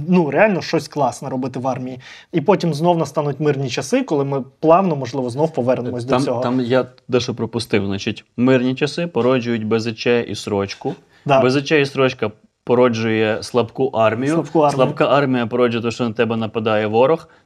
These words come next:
Speaker 2: На тебе нападає ворог, породжує те, що ти починаєш швидко вчитися, робиш сильну армію.
Speaker 1: Перемагаєш ворога.
Speaker 2: Перемагаєш ворога.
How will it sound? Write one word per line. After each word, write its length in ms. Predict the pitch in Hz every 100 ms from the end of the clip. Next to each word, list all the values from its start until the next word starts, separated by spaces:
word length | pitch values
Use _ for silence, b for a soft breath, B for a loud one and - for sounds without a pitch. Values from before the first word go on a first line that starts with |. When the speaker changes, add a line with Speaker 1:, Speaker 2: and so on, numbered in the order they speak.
| -
Speaker 2:
На 80 |
тебе 220 | 113 127 120
нападає 420 | 117 117 117 117
ворог, 340 | 117 113 101 -
породжує 300 | 110 110 107
те, 100 | 110
що 120 | 110
ти 120 | 110
починаєш 520 | 101 - 104 107 110
швидко 280 | - 113 -
вчитися, 340 | 107 110 107 113
робиш 300 | 107 104 -
сильну 260 | 110 104
армію. 300 | 107 143 180
Speaker 1:
Перемагаєш 560 | 175 156 151 135 165 170
ворога. 320 | 175 175 175
Speaker 2:
Перемагаєш 580 | 202 117 113 110 113 113
ворога. 320 | 135 151 170